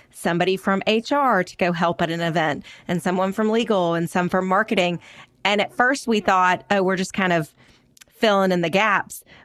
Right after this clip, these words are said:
But it became a coveted opportunity and such a great learning opportunity for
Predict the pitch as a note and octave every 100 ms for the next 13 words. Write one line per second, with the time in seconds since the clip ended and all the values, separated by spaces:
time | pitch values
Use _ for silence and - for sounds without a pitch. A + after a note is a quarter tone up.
0 | - A#3 A3 A3+ - C#4 C4+ A3+ G#3+ G#3
1 | G3+ - G3 F#3+ - F#3+ F#3+ G#3+ G3 F#3+
2 | F3 F3 F3 F3 G3 C4 A3 E3 D#3+ F3
3 | - - - - G#3 G#3 B3+ A#3+ G3+ G3+
4 | - G3 A3+ A#3+ F#3 F3+ F3+ G3 F#3 F3+
5 | F3+ - G3 F#3+ F#3 F3